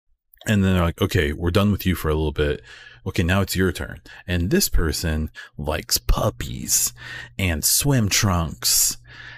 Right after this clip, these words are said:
and high fives. And so then they let them do some stuff. And they're like, "Okay, stop. Okay, let's bring back the other guy." And 'cause there's just such a weird, like,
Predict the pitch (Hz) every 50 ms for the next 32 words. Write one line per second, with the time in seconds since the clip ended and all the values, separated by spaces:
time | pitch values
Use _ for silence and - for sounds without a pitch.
0 | - - - - - - 110 104 98 92 87 85 87 87 85 82 82 80 - -
1 | - - 143 139 127 113 - - 127 101 92 85 80 82 - - - - - -
2 | - - - - - - - 110 98 - 123 117 123 139 135 117 101 95 104 104
3 | 95 85 80 101 139 175 175 131 95 85 78 - - 73 - - - 80 78 78
4 | - 98 101 98 92 90 92 95 - 95 78 - - - - - - - - -
5 | - - - - 95 - 87 90 87 - - 107 95 95 87 82 78 - - 69
6 | 71 67 65 - - - - - - - - - - - - - - - 117 117
7 | 113 - - 123 110 107 101 78 107 104 117 113 - - 135 117 - - 147 143
8 | - 110 95 92 90 92 95 98 101 95 92 90 80 78 80 76 71 - - -
9 | - - - - - _ _ _ _ _ _ - - _ _ _ - 95 90 85
10 | - -